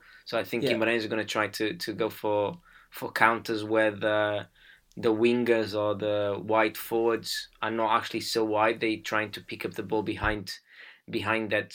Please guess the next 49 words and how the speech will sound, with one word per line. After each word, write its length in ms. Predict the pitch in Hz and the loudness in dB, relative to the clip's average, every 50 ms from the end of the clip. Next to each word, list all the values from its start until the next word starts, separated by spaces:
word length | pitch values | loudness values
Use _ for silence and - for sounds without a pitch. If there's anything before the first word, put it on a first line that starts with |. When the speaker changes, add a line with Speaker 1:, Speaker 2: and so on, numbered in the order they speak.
| - - - | -6 -6 -4
Speaker 1:
in 240 | - 107 107 101 | -6 -6 -6 -6
between 380 | - 101 87 - - 113 110 110 | -8 -8 -8 -6 -4 -4 -2 0
those 260 | 113 110 107 101 - | 0 0 0 0 -4
two 220 | - - 113 107 104 | -4 -4 -4 -2 -2
lines, 360 | 101 104 104 107 110 110 104 | 0 0 -2 -2 -2 -4 -6
because 560 | 104 101 98 - 104 101 98 92 - - - _ _ _ _ _ _ _ _ _ _ - | -8 -8 -4 -4 -4 -4 -4 -4 -6 -6 -6 _ _ _ _ _ _ _ _ _ _ -6
Pepe, 380 | - 113 113 - - - 120 117 | -2 -2 -2 0 2 2 4 4
when 200 | 113 113 113 110 | 6 4 2 2
he 60 | 107 | 0
needs 200 | 107 110 101 - | -2 -4 -6 -6
to 120 | - 117 104 | -8 -8 -8
come 260 | 90 - 110 107 107 | -4 -4 -4 0 0
out 180 | 107 107 101 - | 0 -2 -2 -4
and 140 | 110 104 101 | -8 -10 -10
press 560 | 101 - 110 107 104 101 - - - - - - - | -8 0 2 2 2 2 0 -2 -4 -4 -8 -10 -8
the 120 | - 110 | -8 -6
player, 640 | - - - 107 104 107 107 107 110 113 117 - - _ - | -6 -4 -2 0 2 2 4 4 4 4 2 0 -4 _ -14
if 140 | - 98 - | -12 -8 -4
he's 160 | 123 113 107 | -2 -2 0
not 180 | 123 123 123 - - | 2 0 2 4 4
able 280 | 127 131 120 127 120 | 2 2 4 0 -2
to 140 | 113 - 117 | 0 0 -2
win 100 | 117 113 | 0 0
the 80 | 113 104 | -2 -2
ball, 200 | 104 117 117 117 | 0 0 0 0
he 40 | |
tries 280 | - - - 117 107 - | 0 0 0 0 0 0
to 100 | - 107 | -6 -6
win, 300 | 110 107 104 101 92 87 - | -6 -6 -6 -6 -10 -12 -10
to 120 | - 110 | -8 -6
do 120 | 107 117 104 | -4 -4 -4
the 100 | 104 101 | -4 -6
full. 260 | - - 120 120 120 | -4 0 2 2 2
But 280 | 110 117 110 104 101 - - - - - - _ - | 4 2 2 2 0 -4 -16 -20 -20 -20 -16 _ 0
Pepe 240 | - 123 - - 120 | 0 0 2 2 0
against 260 | 110 117 110 107 - | 0 0 -2 0 2
Edward, 460 | 123 117 113 113 117 123 131 135 131 | 2 2 2 2 2 4 4 4 2
if 160 | 127 117 - | -2 -2 0
Edward 340 | 117 113 110 113 113 110 - - - - - _ - - | 0 0 2 0 -2 -2 -4 -6 -8 -8 -10 _ -10 -2
gets 240 | 101 120 113 113 - | 0 0 0 0 -2
him 120 | 113 113 | -2 -2
on 100 | 110 110 | -2 -2
the 60 | 113 | 0
speed 300 | - - - - 117 110 | -2 -2 0 2 2 2
or 80 | 110 107 | 2 2
on 100 | 104 131 | 0 0
the 80 | 131 123 | 0 0
Speaker 2:
Oof. 60 | - | 0
Speaker 1:
turn, 340 | - 110 113 113 117 120 120 | 0 0 0 0 -2 -4 -8